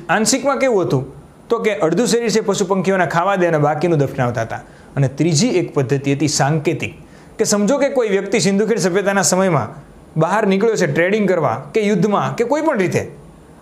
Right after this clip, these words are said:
અને એ ઘરે પાછો ફરતો જ નથી, તો પણ એના શબને દાટવામાં આવતું. તો સર એ કઈ રીતે? તો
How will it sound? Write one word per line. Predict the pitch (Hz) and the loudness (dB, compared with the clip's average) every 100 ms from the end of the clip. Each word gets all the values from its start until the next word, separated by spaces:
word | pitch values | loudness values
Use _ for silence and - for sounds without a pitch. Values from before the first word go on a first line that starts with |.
| - | -2
અને | 233 | 0
એ | 247 | 2
ઘરે | 214 196 220 | 2 2 2
પાછો | 185 190 202 | 0 0 0
ફરતો | 170 175 196 | 0 2 2
જ | |
નથી, | 220 254 147 104 - - - - - - - - - - | 2 2 -2 -4 -14 -20 -20 -20 -20 -20 -20 -20 -14 -4
તો | 240 | -2
પણ | 262 349 | 0 0
એના | 349 320 | 0 0
શબને | 240 208 202 | 0 0 2
દાટવામાં | 165 151 147 131 | 0 0 0 2
આવતું. | 123 143 120 | 0 -2 -2
તો | 214 | -2
સર | 214 240 | 0 0
એ | 170 311 | 0 0
કઈ | 285 | 0
રીતે? | 196 143 104 - - - - - | 0 -2 -4 -8 -18 -20 -20 -20
તો | - | -4